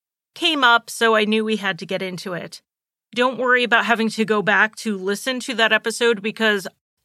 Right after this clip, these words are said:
I'll go over all the relevant information when we get to it.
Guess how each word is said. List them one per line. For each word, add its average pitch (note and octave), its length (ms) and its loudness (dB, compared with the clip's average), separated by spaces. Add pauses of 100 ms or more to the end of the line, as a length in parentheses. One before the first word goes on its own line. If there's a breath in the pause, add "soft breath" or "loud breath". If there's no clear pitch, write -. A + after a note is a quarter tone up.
(100)
I'll B3+ 300 4
go A3+ 320 4
over G3 520 2
all G3 240 0
the F#3+ 100 -2
relevant F#3 500 -2
information F3+ 760 -6
when F3 160 -6
we F3 100 -8
get F3 240 -10
to E3 140 -12
it. - 240 -12